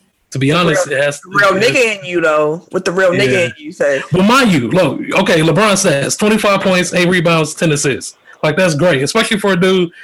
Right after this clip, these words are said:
Speaker 1: that's been in the league for, for sixteen years. That's amazing.
Speaker 2: Mm-hmm.
Speaker 1: But that's, that's not M V P right now. So I gotta
Speaker 2: Because?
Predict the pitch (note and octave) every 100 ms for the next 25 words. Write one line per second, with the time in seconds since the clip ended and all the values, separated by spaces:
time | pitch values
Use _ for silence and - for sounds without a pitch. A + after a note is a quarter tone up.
0 | - D#3 C#3+ E3+ E3 D#3+ E3 D#3 C#3+ -
1 | - C3+ F3 - E3+ E3 F#3+ F#3+ F3 -
2 | _ _ _ - D3+ C#3 D3+ A#2 G#2 _
3 | _ _ _ _ - F3+ E3+ E3 E3 E3+
4 | - - _ D#3 D#3+ F3+ D#3+ E3 C3+ C3
5 | C#3+ A#2+ _ _ A#2+ A2+ A2 G2 - -
6 | _ _ _ _ _ _ _ _ _ -
7 | D3+ D3 D3+ F3 F3 E3+ A#3+